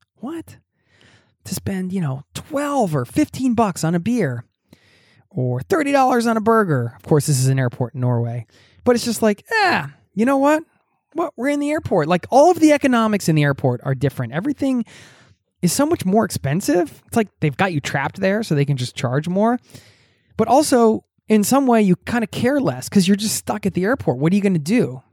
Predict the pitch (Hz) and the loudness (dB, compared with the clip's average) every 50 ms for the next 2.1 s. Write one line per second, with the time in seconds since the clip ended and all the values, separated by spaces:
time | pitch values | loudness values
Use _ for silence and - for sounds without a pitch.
0 | _ _ _ _ - - _ _ _ _ _ _ _ _ - - 196 175 160 160 | _ _ _ _ -20 -20 _ _ _ _ _ _ _ _ -10 -4 0 2 2 4
1 | 160 185 - - - - 226 170 160 175 220 202 196 160 151 170 190 226 254 - | 4 2 2 0 -4 -12 -8 -2 2 2 4 4 4 4 4 4 4 4 2 0
2 | _ - | _ -18